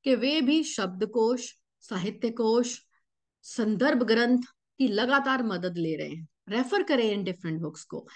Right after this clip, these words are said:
इससे विद्यार्थियों में इनके इस्तेमाल करने को लेकर जो तत्परता है, एक्साइटमेंट है, वो बढ़ेगी। अनुमान के आधार पर निकटतम अर्थ कर, तक पहुंचकर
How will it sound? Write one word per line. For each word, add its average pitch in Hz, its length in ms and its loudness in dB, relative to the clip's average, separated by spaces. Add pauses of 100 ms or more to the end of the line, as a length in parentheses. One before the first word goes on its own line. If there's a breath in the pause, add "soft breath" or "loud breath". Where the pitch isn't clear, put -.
(120 loud breath)
इससे 254 300 0
विद्यार्थियों 233 600 0
में 262 400 -4
इनके 226 480 -4
इस्तेमाल 247 540 -2
करने 202 400 -6
को 208 280 -6
लेकर 196 440 -4
जो 247 180 0
तत्परता 208 880 -8
है, 165 280 -4
एक्साइटमेंट 214 840 -8
है, 202 180 -6
वो 254 260 -4
बढ़ेगी। 170 580 -2 (360 loud breath)
अनुमान 247 520 2
के 320 180 -2
आधार 202 400 -2
पर 269 200 -6
निकटतम 269 840 -2 (100)
अर्थ 254 260 2
कर, 285 260 -4 (280)
तक 294 260 -2
पहुंचकर 254 680 0